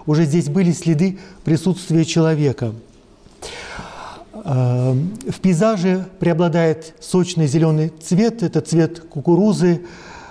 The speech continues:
э, сахарного тростника, клевера, люцерны, зерновых. И,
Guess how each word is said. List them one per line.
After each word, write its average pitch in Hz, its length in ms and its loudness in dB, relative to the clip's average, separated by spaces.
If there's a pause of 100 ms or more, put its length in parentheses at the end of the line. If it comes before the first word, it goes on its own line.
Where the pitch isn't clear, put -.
(160)
э, 123 380 2
сахарного 160 480 2
тростника, 170 640 0
клевера, 175 500 0
люцерны, 165 680 0 (260)
зерновых. 156 720 2 (800)
И, 185 480 2